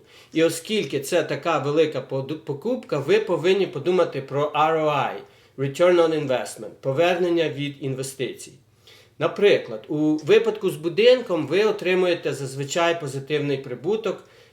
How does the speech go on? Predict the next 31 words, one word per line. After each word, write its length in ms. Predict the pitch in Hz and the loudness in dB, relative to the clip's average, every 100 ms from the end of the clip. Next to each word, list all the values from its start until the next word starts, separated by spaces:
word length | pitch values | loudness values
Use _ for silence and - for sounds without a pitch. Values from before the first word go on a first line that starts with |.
| _ | _
від 260 | 135 180 170 | -2 -2 -4
покупки 920 | 123 - _ 170 165 - 151 147 143 135 | -12 -14 _ -4 -2 -2 -2 0 -2 -6
будинку, 420 | 139 214 226 170 | 2 2 2 -2
тому 340 | 139 156 175 | -2 -2 -2
що 220 | - - | -4 -4
в 60 | 135 | -4
довгостроковій 920 | 143 139 135 - 123 123 208 247 254 | -4 -4 -4 -6 -10 -4 4 4 4
перспективі 920 | 226 208 - 185 - 180 170 151 147 - - _ - | -2 -6 -4 -8 -4 0 0 0 -6 -8 -20 _ -4
нерухомість 720 | 139 143 - 180 196 190 160 | -2 -2 -2 0 2 2 0
зазвичай 800 | 143 135 135 - 160 160 160 165 - | -4 -6 -8 -4 0 2 0 -4 -12
зростає. 580 | 135 135 - 143 104 120 | -12 -10 -6 -6 -6 -4
Навіть 400 | 165 214 240 233 | -2 2 2 0
отримати 520 | 202 196 214 196 196 | -2 4 4 4 2
позитивний 720 | 185 160 170 175 190 175 151 | -2 -2 0 0 2 4 2
R 180 | 143 151 | 4 4
O 60 | 151 | 6
I, 360 | 185 226 254 247 - _ | 4 4 2 2 -10 _
позитивне 560 | 156 156 - 175 156 151 | -6 -4 0 0 2 0
повернення 680 | 147 143 151 135 127 131 | 0 0 0 2 0 0
від 340 | 127 160 147 - | -2 -2 -4 -4
інвестицій 580 | 139 139 - 165 156 139 | -4 -4 -2 -2 -2 -2
у 40 | |
вашу 440 | 147 156 - 147 - | 0 0 -2 -6 -6
освіту 560 | 135 - 185 247 247 | -10 -8 -6 -6 -4
теж 340 | 170 180 185 170 | -4 -2 -2 0
можливо, 500 | 170 139 147 113 113 | -2 0 0 0 -2
але 420 | 123 147 165 127 - | -2 2 2 0 -4
це 280 | - 190 214 | -2 0 0
залежить 580 | 170 156 180 185 160 | 0 0 0 -2 -8
від 160 | 139 135 | -10 -6
того, 460 | 185 196 185 180 | 0 2 2 -2